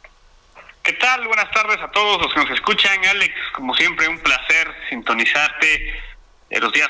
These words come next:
martes en punto de las cuatro, bueno, casi en punto, ¿no? Porque no hemos llegado en punto, es una meta que nos proponemos,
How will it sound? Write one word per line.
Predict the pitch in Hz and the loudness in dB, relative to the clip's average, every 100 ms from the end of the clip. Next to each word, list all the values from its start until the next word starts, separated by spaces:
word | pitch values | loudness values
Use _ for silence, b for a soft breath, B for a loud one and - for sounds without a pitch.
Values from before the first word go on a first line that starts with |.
| 147 | 2
martes | 180 175 147 - | 0 2 -2 -2
en | 120 117 | -4 -4
punto | 151 160 | 0 2
de | 127 | 2
las | 113 - | 0 0
cuatro, | 175 180 254 | 0 0 0
bueno, | 240 - | 0 2
casi | 220 - 190 | 0 0 -2
en | 165 | -2
punto, | 247 185 156 208 190 | -4 -2 -2 -4 -4
¿no? | 165 | -4
Porque | 156 - | -2 0
no | 135 143 | 0 2
hemos | 147 139 | 2 2
llegado | 127 135 135 | 2 0 -2
en | 123 | -6
punto, | 160 156 156 | -6 -2 0
es | 170 | 0
una | 143 131 | 2 2
meta | 131 135 131 | 2 0 -2
que | 110 | -2
nos | - | -4
proponemos, | 120 - 123 127 127 | -6 -2 2 2 0